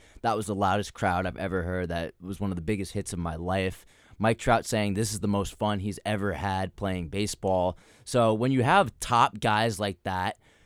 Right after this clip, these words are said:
talking about how great this tournament is, it really is a great thing for the World Baseball Classic. And we're only getting it in three years. I think it's usually four years apart, but with the lay-, with the layoff with covid, it's kinda crazy. Six years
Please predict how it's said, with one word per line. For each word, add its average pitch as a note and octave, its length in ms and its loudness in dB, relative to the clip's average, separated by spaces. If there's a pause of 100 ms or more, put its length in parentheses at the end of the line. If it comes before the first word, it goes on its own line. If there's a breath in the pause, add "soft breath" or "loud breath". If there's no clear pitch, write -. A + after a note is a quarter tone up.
(300 soft breath)
talking B2 300 6
about G#2+ 160 2
how A2+ 180 4
great G#2+ 300 -2
this G#2+ 180 -2
tournament F#2+ 480 -4
is, G2 360 -4
it A2+ 100 -2
really A2+ 540 0 (240 soft breath)
is G#2+ 160 0
a F#2+ 40 -8
great F#2+ 300 -6
thing F#2+ 240 -4
for F#2 100 -8
the F2 80 -4
World F2+ 220 -2
Baseball F#2+ 320 -2
Classic. G#2 500 -2
And F2+ 360 -4 (400 soft breath)
we're A#2+ 60 4
only F#3+ 160 6
getting C3 260 4
it G2 240 -2
in G2+ 380 0 (160)
three G2+ 260 -6
years. F2 400 -6
I E2+ 140 -6
think D#3+ 180 -2
it's - 140 -8
usually A2 200 -4
four G2 380 -4
years F#2 260 -4
apart, - 480 -6
but F2 300 -6 (320 soft breath)
with G2+ 140 -6
the A2 80 0
lay-, G#2 280 0
with B2 140 -4
the A#2+ 80 2
layoff A#2+ 500 4
with G#2+ 140 -2
covid, F2+ 480 -2 (160)
it's - 180 -12
kinda G3 200 -8
crazy. F2 320 -6
Six - 520 -6
years F#2 680 -6